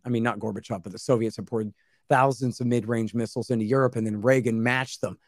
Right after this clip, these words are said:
by pouring in all the Pershing missiles and all this. People are terrified this is gonna lead to nuclear war.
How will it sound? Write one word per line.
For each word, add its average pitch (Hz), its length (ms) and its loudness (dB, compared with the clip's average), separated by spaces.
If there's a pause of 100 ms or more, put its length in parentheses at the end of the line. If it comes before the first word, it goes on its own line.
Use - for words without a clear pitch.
(180)
by 113 140 -2
pouring 120 400 0
in 117 160 0
all 113 140 2
the 107 80 -4
Pershing 120 480 -2
missiles 98 380 -10
and 110 100 -2
all 104 100 -6
this. 107 160 -8
People 160 260 -6
are 110 40 -2
terrified 110 580 -8
this 101 140 -14
is - 40 -18
gonna 104 200 -6
lead 104 180 -2
to 90 60 -12
nuclear 101 360 -8
war. 92 240 -12